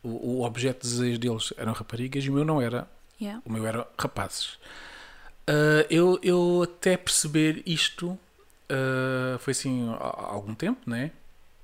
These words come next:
Speaker 1: Mas eu logo desde cedo come-, percebi que isto era, na minha cabeça, isto era uma coisa errada.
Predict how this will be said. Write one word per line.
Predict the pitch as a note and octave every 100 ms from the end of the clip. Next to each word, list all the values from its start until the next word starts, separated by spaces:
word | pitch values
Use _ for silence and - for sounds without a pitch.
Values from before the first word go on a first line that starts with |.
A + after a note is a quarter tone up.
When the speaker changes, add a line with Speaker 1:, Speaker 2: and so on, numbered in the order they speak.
| - - - -
Speaker 1:
Mas | C#3+
eu | D#3
logo | D3+ C#3+
desde | C#3+ -
cedo | D3
come-, | - D#3+ - -
percebi | - - C#3 C3+ C#3
que | -
isto | D3+
era, | C3+ C#3 - C#3+
na | C3
minha | C3 B2+
cabeça, | B2 C3 - C#3+ D3 - -
isto | -
era | C3
uma | C3
coisa | C3+
errada. | C3+ A#2 G#2 A2